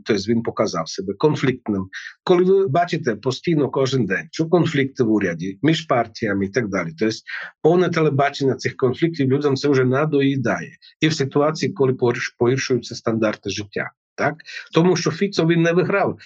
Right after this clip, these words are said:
з позитивною програмою. Він просто політична тварина, він дуже цинічний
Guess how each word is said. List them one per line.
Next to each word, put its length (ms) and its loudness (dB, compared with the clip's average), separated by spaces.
з 240 0
позитивною 920 0
програмою. 640 -2
Він 300 4
просто 520 0
політична 560 0
тварина, 640 0
він 240 2
дуже 300 2
цинічний 880 0